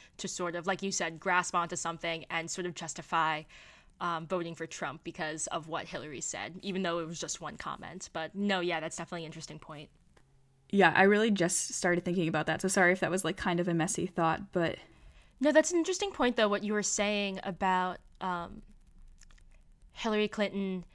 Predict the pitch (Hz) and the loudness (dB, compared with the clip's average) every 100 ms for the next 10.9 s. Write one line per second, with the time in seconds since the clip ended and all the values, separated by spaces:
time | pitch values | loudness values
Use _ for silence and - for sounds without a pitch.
0 | - - _ 202 190 - 202 196 196 190 | -20 -20 _ -2 0 4 4 4 4 4
1 | 226 - 208 185 - 190 196 196 185 185 | 4 0 0 0 0 0 0 -2 0 -2
2 | 180 - 175 170 160 110 180 _ _ - | -6 -6 0 0 0 -6 -14 _ _ -20
3 | - - - - _ 202 202 185 185 185 | -20 -20 -20 -20 _ 4 8 8 8 2
4 | 180 165 - 160 156 - 170 170 185 - | 2 -4 -6 -6 -6 0 0 0 -4 -8
5 | 180 254 277 311 - - - - _ _ | -4 -2 -2 -4 -14 -20 -20 -20 _ _
6 | - 214 202 196 - 196 202 196 196 190 | 2 4 4 0 -4 -4 2 2 2 2
7 | 180 175 170 170 170 - 196 175 175 - | 4 4 4 0 0 -4 -4 -4 -6 -12
8 | _ 220 - - 233 208 202 185 196 175 | _ 2 2 2 -2 0 -2 0 -2 -2
9 | 175 170 - 208 180 170 185 180 170 180 | -4 -4 -6 -4 -4 -4 0 0 2 -2
10 | 175 190 175 170 165 175 190 233 302 | -4 -6 -6 -6 -4 -6 -6 -2 -2